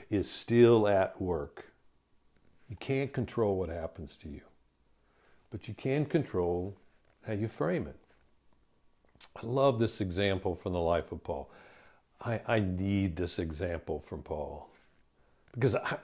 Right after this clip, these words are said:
I really struggle to use the God frame and often see life through the Doug frame. Anyone else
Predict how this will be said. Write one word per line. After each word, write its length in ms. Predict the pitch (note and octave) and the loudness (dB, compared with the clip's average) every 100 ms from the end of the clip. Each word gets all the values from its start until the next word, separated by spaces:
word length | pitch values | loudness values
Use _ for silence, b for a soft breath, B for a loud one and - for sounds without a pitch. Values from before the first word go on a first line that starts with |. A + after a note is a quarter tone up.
| - | -2
I 20 | |
really 800 | C#3+ G2+ A2+ C3 D3+ D3 C#3 C3 | -2 4 8 12 12 12 10 6
struggle 640 | - - B2+ A#2+ G2 F#2+ F2 | -4 2 10 10 10 6 4
to 140 | G#2+ | 2
use 460 | G#2 A2 G2+ F2 E2 | 6 6 6 2 -2
the 100 | F#2 | 6
God 340 | B2 B2 F#2 | 12 12 12
frame 480 | F#2+ D#2 C#2+ D#2+ G#2+ _ _ _ _ _ _ _ _ A#2+ | 2 -2 -4 -8 -10 _ _ _ _ _ _ _ _ -2
and 140 | A2+ | 6
often 320 | B2 B2 G#2+ | 6 6 0
see 260 | - A#2+ G#2+ | 0 4 8
life 360 | G#2 G2+ F#2 | 10 10 8
through 200 | - F#2 | 2 2
the 140 | D#2 D2 | 2 -4
Doug 320 | C#2+ C#2+ D2 | -6 -6 -8
frame. 440 | - C#2 C2 F2 - _ _ _ _ _ _ _ _ _ | -10 -14 -14 -18 -20 _ _ _ _ _ _ _ _ _
Anyone 340 | A#2 A#2+ A#2+ A#2 | 2 4 4 4
else 320 | A#2 - | 2 0